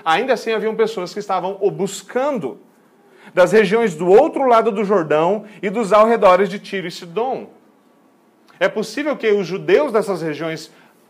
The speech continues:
vieram até Cristo, mas é possível também que pagãos, gentios tenham feito o mesmo. E isso é muito importante porque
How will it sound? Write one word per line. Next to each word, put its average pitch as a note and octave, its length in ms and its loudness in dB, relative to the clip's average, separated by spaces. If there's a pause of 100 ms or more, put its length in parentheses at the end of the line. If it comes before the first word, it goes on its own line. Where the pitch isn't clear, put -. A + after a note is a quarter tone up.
(440)
vieram F#3+ 520 2
até D3 160 -8
Cristo, - 500 -18 (240)
mas E3 180 -4
é B3 80 2
possível A#3 420 -8
também F#3 280 -6
que A3 160 -8
pagãos, B3 760 0
gentios A3 540 -2
tenham E3+ 300 -2
feito C3 300 -10
o - 20 -18
mesmo. G#2 400 -16 (340)
E G3 160 -6
isso C4 140 -6
é C#4+ 40 2
muito C4 220 -6
importante A#3 440 0
porque G#3 400 -4